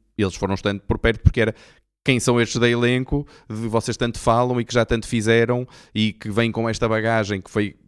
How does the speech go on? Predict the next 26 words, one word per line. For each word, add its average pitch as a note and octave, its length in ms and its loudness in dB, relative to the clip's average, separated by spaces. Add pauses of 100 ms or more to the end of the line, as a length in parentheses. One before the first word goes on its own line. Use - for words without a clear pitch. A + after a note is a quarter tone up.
(360)
grande G#2+ 340 -4
parte G#2 320 -2
ganha, G2 440 -2 (140)
ganha F#2+ 360 -4
nos G2+ 200 0
anos G2+ 180 0
anteriores G#2 500 -2
com, F#2+ 320 -4 (280)
e G2 40 -8
nos G2 100 -6
projetos G#2 260 -2
anteriores G2 320 0
com G2+ 180 0
a, F#2+ 140 0
com G#2 140 -2
a G#2 60 2
elenco, A2+ 460 0 (400)
hum, B2+ 360 2 (100)
até C3 240 0
que C3+ 440 0
final B2 280 2
de A#2 60 -4
dois A2+ 120 0
mil A#2 160 -4
e A#2+ 60 0
dezasseis, A#2+ 760 0